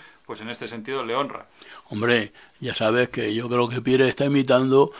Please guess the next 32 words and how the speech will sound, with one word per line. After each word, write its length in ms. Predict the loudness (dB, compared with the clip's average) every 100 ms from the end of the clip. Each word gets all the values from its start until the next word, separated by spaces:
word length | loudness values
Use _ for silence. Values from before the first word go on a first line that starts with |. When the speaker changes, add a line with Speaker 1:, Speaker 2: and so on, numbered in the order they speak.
| -14
Speaker 2:
a 80 | -4
algunos 340 | -2 2 4 4
de 80 |
los 380 | 4 2 0 2
raros 420 | 10 10 12 8
líderes 440 | 6 2 4 2 2
africanos 580 | 2 2 4 4 4 0
ejemplares, 540 | -4 -6 0 0 -2
como 200 | -6 -6
Nyerere 380 | -6 -2 0 0
en 80 | -4
Tanzania, 640 | -6 0 0 2 0 -4 -6 -20 -20 -10
Nelson 340 | -8 -6 -8
Mandela 360 | -8 -6 -6 -6
en 40 |
Sudáfrica, 720 | -8 -6 -6 -6 -6 -6 -6 -8 -20 -20 _ -14
y 140 | -10
él 180 | -8 -6
va 60 | -6
a 40 |
retirarse 500 | -6 -8 -6 -6 -6
de 80 | -6
la 100 | -4
vida 260 | -4 -4 -4
política 580 | -4 -4 -4 0 0 0 -10 -20
y 80 | -10
dice 300 | -8 -4 -2
dedicarse 560 | -2 -6 -4 -4 -2 -6
a 40 |
escribir 340 | -6 -8 -6
sus 160 | -6 -6
memorias. 580 | -4 -2 -2 -2 -6